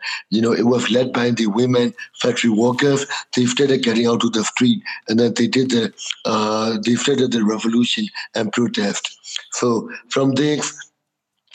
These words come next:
uh, the whole country is getting involved into the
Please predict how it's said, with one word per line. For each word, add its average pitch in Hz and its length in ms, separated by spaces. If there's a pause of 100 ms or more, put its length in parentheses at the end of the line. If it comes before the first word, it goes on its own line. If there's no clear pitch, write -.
(160)
uh, 117 140
the 113 140
whole 127 220
country 131 400
is 123 100
getting 120 380
involved 117 440 (300)
into 120 280
the 117 300